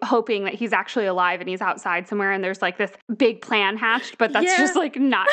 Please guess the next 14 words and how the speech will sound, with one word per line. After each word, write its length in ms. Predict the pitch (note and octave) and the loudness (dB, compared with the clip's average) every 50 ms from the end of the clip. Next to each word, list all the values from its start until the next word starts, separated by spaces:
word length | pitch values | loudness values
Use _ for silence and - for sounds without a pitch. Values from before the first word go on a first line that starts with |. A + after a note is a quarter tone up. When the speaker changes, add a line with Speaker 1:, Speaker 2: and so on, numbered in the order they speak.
| C#5 | 2
Speaker 1:
true 140 | - A3 G3+ | 2 -2 -2
at 100 | G3 F#3+ G3 | -2 0 0
all. 260 | - G#3+ A3 B3 E4+ | 0 2 2 2 0
Speaker 2:
<laughs> 80 | G#4+ G4 | 0 0
That 100 | F4 C#4+ | 0 0
he's 140 | C4+ C4 - | -2 -2 -2
just 200 | F4+ D4+ - - | -4 -4 -2 -4
gonna 160 | E4 D4+ D4 | -4 -2 0
come 200 | - E4 C4+ C4+ | 0 -2 -2 -4
strolling 600 | - - - - A3 G3+ G3+ G#3+ A3 G#3+ A3+ A#3 | -10 -10 -4 -2 -2 0 0 0 0 -2 -2 -2
through 180 | C4+ C#4+ C#4 | -2 -4 -2
the 100 | B3+ A#3+ | -2 -2
doors. 260 | G#3+ G#3 - E3 C#4 D#4 | 2 4 4 4 4 4
Speaker 1:
Yeah, 300 | - B3+ G#3+ G#3 A#3 | 2 2 0 -2 -6